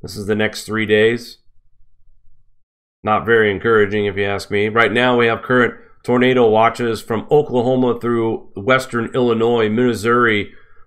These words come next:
parts of southeastern Kansas. Flood watches and warnings up all over central Kansas, uh, near that Missouri state, uh, borderline.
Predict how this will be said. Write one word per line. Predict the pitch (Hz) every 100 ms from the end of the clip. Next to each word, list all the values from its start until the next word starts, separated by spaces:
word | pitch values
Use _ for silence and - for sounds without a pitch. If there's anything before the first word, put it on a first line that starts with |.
| -
parts | - 131 127 -
of | 113 110 101
southeastern | - 127 120 117 - 123 123 127 117 104 98 - -
Kansas. | - 131 131 101 90 80 -
Flood | - 139 139
watches | 123 131 131 127 110
and | 104
warnings | 120 151 135 107 104
up | - -
all | 131 135 -
over | 131 139 110 101
central | 131 131 123 107
Kansas, | 120 104 101 98 98 - _ _ _ _ _ -
uh, | 95
near | 101 107
that | 104 92
Missouri | 101 92 107 107 101 95
state, | - 107 104 - - - 101
uh, | 95 87
borderline. | 107 117 104 95 90 90 90